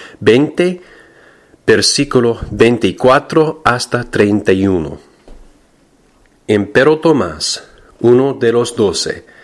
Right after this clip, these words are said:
que se dice el Dídimo, no estaba con ellos cuando Jesús vino.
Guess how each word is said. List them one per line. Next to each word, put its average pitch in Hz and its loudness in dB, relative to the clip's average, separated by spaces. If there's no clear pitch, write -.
que 104 -2
se 92 0
dice 127 -2
el 104 -2
Dídimo, 95 -2
no 90 0
estaba 82 -4
con 85 0
ellos 87 -2
cuando 87 0
Jesús 87 -4
vino. 82 -6